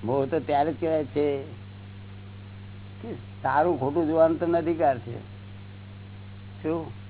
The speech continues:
પણ તેમાં તન્મય આગળ થવાનો અધિકાર નથી. શું કહ્યું?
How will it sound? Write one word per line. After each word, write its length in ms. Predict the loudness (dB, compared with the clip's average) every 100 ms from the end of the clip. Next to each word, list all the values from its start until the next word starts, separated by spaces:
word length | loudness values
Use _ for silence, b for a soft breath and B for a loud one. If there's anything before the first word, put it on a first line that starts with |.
| -6
પણ 100 | -2
તેમાં 360 | 0 2 2
તન્મય 260 | 0 2 6
આગળ 240 | 6 4
થવાનો 320 | 0 -2 0
અધિકાર 340 | 0 -2 -2 -4
નથી. 240 | -6 -10
શું 300 | -12 -8 -4
કહ્યું? 200 | -4 -4